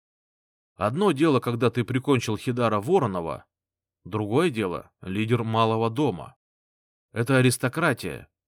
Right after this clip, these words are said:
они выше тебя по положению, их охраняет закон. Если ты убьёшь наблюдателя или наследника, мой дом и клан пострадает», —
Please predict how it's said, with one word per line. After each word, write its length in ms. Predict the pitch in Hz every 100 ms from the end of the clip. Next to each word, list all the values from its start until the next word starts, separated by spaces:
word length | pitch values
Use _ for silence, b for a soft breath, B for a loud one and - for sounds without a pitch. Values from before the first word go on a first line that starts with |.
| _ -
они 260 | 101 127
выше 300 | 135 196 127
тебя 260 | 104 107 104
по 120 | 95
положению, 720 | 92 110 110 113 87 69 - - _ _ _
их 260 | 113 - 120
охраняет 560 | 107 98 104 113 110
закон. 640 | 123 101 117 - 151 87 - _ _ _ _ _ _
Если 300 | 98 117 135
ты 120 | 135
убьёшь 400 | 185 131 127 131
наблюдателя 680 | 120 113 120 113 127 117 104
или 240 | - 104 101
наследника, 800 | 98 - 110 190 165 104 76 - _ _ _ _ _ _
мой 240 | 127 220
дом 320 | 180 175 208 175
и 40 |
клан 400 | - 135 139 143
пострадает», — 960 | 147 135 139 143 113 113 101 92 -